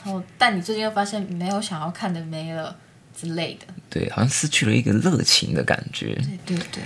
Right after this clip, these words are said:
Speaker 2: 这个就是两个择一出现，是一个首要的条件。那再来，接下来的七个中，分别是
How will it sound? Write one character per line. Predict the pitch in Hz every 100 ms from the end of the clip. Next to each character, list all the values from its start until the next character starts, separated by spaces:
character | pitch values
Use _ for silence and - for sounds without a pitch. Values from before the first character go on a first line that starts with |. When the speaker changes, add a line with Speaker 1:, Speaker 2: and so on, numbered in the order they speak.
| - - - - - -
Speaker 2:
这 | -
个 | 107
就 | 98
是 | 98
两 | 98 82 69
个 | 64
择 | - 90 85
一 | 92 92 101 -
出 | - 90
现， | 95 - 78 - -
是 | - 104
一 |
个 | 95 90
首 | - -
要 | 95 90
的 | 82
条 | - -
件。 | - - -
那 | 127
再 | 117 135
来， | 196 -
接 | - 107
下 | 117
来 | 98
的 | 80
七 | - -
个 | 104 92
中， | - 92 98 117 - - - - -
分 | - 107
别 | 113 82 71
是 | - 95 90